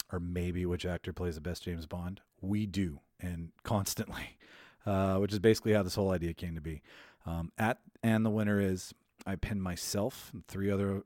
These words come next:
three, uh, three of my friends against each other in a round table debate. We bring what ammo we think we need for the week. Uh, the loser walks away shamed with four shots of Jameson in their stomach.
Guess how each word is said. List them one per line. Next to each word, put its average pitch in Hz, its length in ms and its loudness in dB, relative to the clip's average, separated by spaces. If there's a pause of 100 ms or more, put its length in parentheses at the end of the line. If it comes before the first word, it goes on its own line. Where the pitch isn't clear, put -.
(100)
three, 107 380 0
uh, 90 240 -4
three 120 140 -2
of 113 40 2
my 110 80 2
friends 98 420 0
against 101 360 -2
each 92 180 -4
other 87 140 -4
in 87 80 -4
a 85 40 -4
round 92 280 -2
table 92 220 -4
debate. 85 520 -6 (600)
We 92 80 0
bring 92 200 2
what 92 140 2
ammo 98 220 4
we 92 100 4
think 92 240 -4
we 90 80 0
need 92 200 0
for - 80 -6
the 82 120 -2
week. - 320 2 (280)
Uh, 98 180 2
the 87 80 2
loser 127 200 4
walks 120 240 6
away 107 340 0
shamed 117 540 0
with 95 140 -2
four 104 200 -2
shots 101 300 -4
of 87 60 -8
Jameson 90 420 -6
in 87 100 -4
their 85 140 -6
stomach. - 640 -6